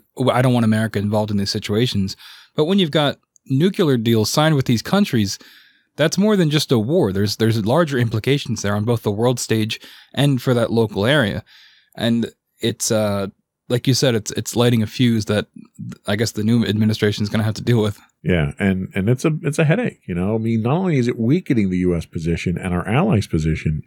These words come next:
Speaker 2: in the region, you're, you're directly strengthening our adversary's position in, at the same time, uh, which makes you wonder what team Trump was really playing for at the time.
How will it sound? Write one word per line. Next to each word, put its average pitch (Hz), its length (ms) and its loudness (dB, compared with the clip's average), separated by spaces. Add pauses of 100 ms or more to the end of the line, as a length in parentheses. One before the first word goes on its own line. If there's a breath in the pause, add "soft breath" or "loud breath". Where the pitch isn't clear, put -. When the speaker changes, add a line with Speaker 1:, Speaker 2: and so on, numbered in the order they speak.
Speaker 2:
in 82 80 -4
the 76 80 0
region, 69 500 -2 (540)
you're, 131 280 0 (420)
you're 120 300 0 (200)
directly 135 680 2
strengthening 117 720 -2
our 95 200 -4
adversary's 113 680 -4
position 71 600 -6 (180)
in, 80 140 -8 (120)
at 82 120 -8
the - 80 -4
same 80 260 0
time, - 320 0 (880)
uh, 73 100 -6
which 80 320 -4
makes 92 220 -2
you 101 60 0
wonder 110 320 0
what 95 400 0
team 120 460 -4
Trump 110 280 -4
was 107 140 -6
really 123 220 2
playing 160 340 0
for 71 240 -4
at 73 80 -6
the - 80 -12
time. 65 440 -6